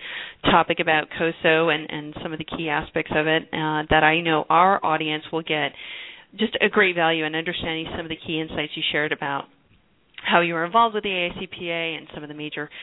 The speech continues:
coso framework updates. So thank you for bringing these points to life for my listeners, Jeremy. This is Sonia Luna, C E O and founder of Aviva Spectrum, signing off. Just a friendly reminder, you can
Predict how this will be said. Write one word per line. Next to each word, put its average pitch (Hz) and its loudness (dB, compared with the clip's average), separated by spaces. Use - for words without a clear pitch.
coso 175 0
framework 202 -2
updates. - 0
So 180 4
thank 214 0
you 214 -2
for 196 0
bringing 185 -2
these 175 -4
points 175 -4
to 180 -2
life 160 -4
for 214 2
my 196 4
listeners, 202 2
Jeremy. 202 2
This 180 2
is 185 0
Sonia 226 2
Luna, 214 0
C 196 -4
E 185 2
O 185 0
and 180 -6
founder 180 2
of 180 0
Aviva 170 0
Spectrum, 226 -2
signing 165 0
off. 196 2
Just 190 0
a 175 0
friendly 190 4
reminder, 220 2
you 196 -4
can 240 -2